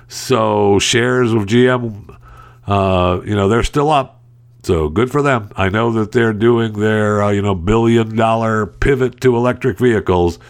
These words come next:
So we'll see how their thirty new models are gonna be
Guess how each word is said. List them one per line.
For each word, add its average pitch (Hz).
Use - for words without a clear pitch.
So 104
we'll 104
see 120
how 110
their 104
thirty 113
new 110
models 95
are 85
gonna 92
be 90